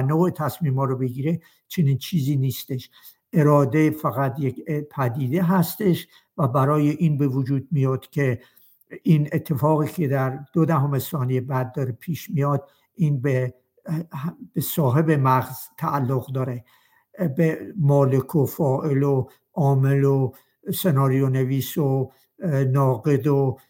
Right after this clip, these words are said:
ناظر و ایناش همش خود مغز هستش و هیچ چیزی خارج از خودش نیست. اگر چنین اتفاقی نیفته، یعنی این کاری انجام بده و این، این پدیده پیش نیاد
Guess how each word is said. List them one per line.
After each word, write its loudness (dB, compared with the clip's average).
ناظر 2
و 0
ایناش 0
همش -2
خود 2
مغز 0
هستش -6
و 0
هیچ 0
چیزی -4
خارج -4
از -6
خودش -6
نیست. -8
اگر 2
چنین -2
اتفاقی 0
نیفته، 0
یعنی 0
این -4
کاری 6
انجام 0
بده -2
و -2
این، 0
این 0
پدیده -2
پیش -10
نیاد 0